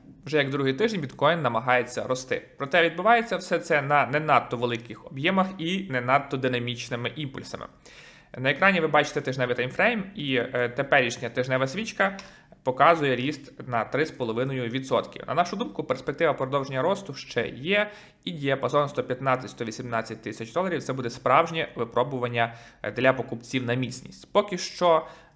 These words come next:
враховуючи, наскільки динамічно росте біткоін, а це відбувається не дуже динамічно, і на яких об'ємах, складається враження, що біткоін ще не завершив свою корекцію, яка почалася ще з серпня двадцять п'ятого року,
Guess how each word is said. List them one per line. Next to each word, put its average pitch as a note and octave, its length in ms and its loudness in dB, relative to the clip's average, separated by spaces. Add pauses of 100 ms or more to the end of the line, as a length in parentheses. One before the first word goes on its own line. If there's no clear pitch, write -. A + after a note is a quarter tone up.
враховуючи, C3+ 640 -2
наскільки C#3+ 840 -6
динамічно C3 680 -4
росте A2+ 260 -6
біткоін, F#3+ 580 0
а A2+ 80 2
це A#2 140 -4
відбувається A#2 460 -2
не A#2 80 -6
дуже A2+ 180 -6
динамічно, G#2+ 540 -8
і D3 100 -6
на C3+ 100 -2
яких A2+ 380 -6
об'ємах, F#3 480 0 (320)
складається C3+ 500 2
враження, D#3 460 4
що F3 340 0
біткоін D#3+ 420 0
ще D3 220 -4
не C#3 140 -2
завершив C#3+ 440 4
свою A2+ 240 -6
корекцію, C#3 480 2
яка C3 200 4
почалася A#2 720 -2
ще - 360 -6
з - 140 -10
серпня A2+ 340 2
двадцять - 340 -10
п'ятого A#2+ 340 -4
року, F#3+ 380 0